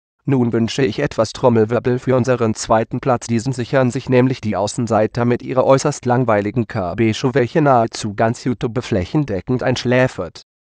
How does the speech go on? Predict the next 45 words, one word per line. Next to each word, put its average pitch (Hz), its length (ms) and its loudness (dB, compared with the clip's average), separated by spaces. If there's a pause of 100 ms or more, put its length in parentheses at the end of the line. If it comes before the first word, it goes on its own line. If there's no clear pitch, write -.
(220)
Wahrscheinlich 113 580 0
braucht 90 460 -4
man 117 120 2
schon 120 220 -2
einen 123 240 -2
ganz 127 300 4
speziellen 123 640 -2
Gendefekt, 117 720 0
dass 120 120 -2
man 104 200 0
über 120 160 -2
ihre 110 160 -4
Show 107 220 -4
lachen 110 300 -2
kann, 101 240 -4
da 98 140 0
sie 117 200 -2
so 113 140 -2
unlustig 123 720 0
sind 117 240 -4
wie 113 100 -4
Gürtelschnallen. 107 800 -2 (460)
Jetzt 123 300 -4
kommen 120 260 0
wir 113 160 4
aber 107 220 0
zur 131 280 2
unangefochtenen 123 840 -2
Nummer 120 240 2
eins, 117 240 -2
Keoma 123 420 2
null 131 240 2
zwei, 123 320 0
ein 113 160 0
relativ 110 560 -2
unbekannter 131 720 0
YouTuber, 117 560 0
welcher 117 400 2
auch 123 140 -2
des - 180 -8
Öfteren 117 500 0
mal 120 160 2
deftig 123 460 0
gehatet 110 560 -2
wird, 92 260 -6